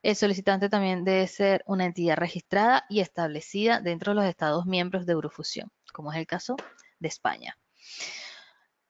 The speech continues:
En el proceso de evaluación solo serán admitidas las propuestas que cumplan con los requisitos formales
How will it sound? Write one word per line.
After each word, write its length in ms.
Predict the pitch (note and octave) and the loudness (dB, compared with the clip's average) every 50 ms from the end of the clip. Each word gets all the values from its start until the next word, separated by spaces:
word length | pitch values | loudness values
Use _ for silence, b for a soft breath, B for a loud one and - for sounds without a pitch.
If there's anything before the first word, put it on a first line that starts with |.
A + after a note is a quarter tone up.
| _ _ _ | _ _ _
En 120 | A#3 A#3 | 4 4
el 100 | A#3 A3 | 4 6
proceso 320 | A3 A3+ G#3+ - A3+ - C4 | 4 4 4 4 4 6 6
de 60 | B3 | 6
evaluación 500 | A#3+ A#3+ A#3 A3+ - C4 D4 E4 D#4 - | 8 6 4 4 4 2 2 2 0 -4
solo 320 | - - A#3+ A#3 A3 G#3+ | -2 2 4 4 4 4
serán 340 | G#3 - G#3 G3+ G3 G3+ G#3 | 4 4 4 4 4 2 2
admitidas 440 | G#3+ G#3+ G#3+ G#3 G3+ - G#3 G3+ G#3 | 0 2 2 0 2 2 2 2 2
las 100 | G#3 - | 0 0
propuestas 460 | - G#3 F#3+ - G3+ F#3 - G#3 - | 0 -2 0 0 -2 -2 -2 -4 -4
que 100 | - F#3+ | -4 -6
cumplan 320 | - F#3+ F3+ F#3+ F#3 F#3+ | -6 -6 -2 0 0 0
con 160 | - F#3+ F#3 F#3 | 2 0 0 0
los 140 | F3+ F3+ | 0 -2
requisitos 440 | F#3 F3 - F3 - - E3+ - G#3 | -2 -2 -4 -6 -8 -8 -10 -10 -8
formales 540 | - - F3 E3+ E3+ E3 E3 E3 F3 - | -4 -4 -2 0 0 0 0 -2 -4 -8